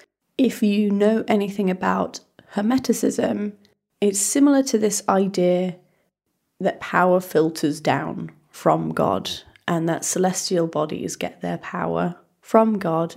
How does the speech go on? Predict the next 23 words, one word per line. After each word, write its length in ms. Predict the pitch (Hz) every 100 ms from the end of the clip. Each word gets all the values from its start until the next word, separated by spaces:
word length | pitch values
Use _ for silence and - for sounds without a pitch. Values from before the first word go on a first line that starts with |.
| -
and 160 | 165
we 140 | 170 170
get 240 | 160 180
their 140 | 170
power 600 | 165 - 160 147 - 180 180
from 380 | - - 202 180
them 280 | 170 165 165
if 160 | 160 -
we 140 | 180
know 240 | 170 170 165
how 260 | 147 170 170
to 380 | - - 180 - _ _ -
read 240 | 269 285
it. 180 | - - _ - _ _ _ _ _ _ _ _ _ _ _ _ - -
There 160 | - 214
is 80 | 214
also 360 | - 226 - 202
a 60 |
bit 180 | 190 -
of 100 | 185 -
overlap 520 | 170 170 165 156 -
with 280 | 180 175 -
sympathetic 960 | - 170 - - - - - - -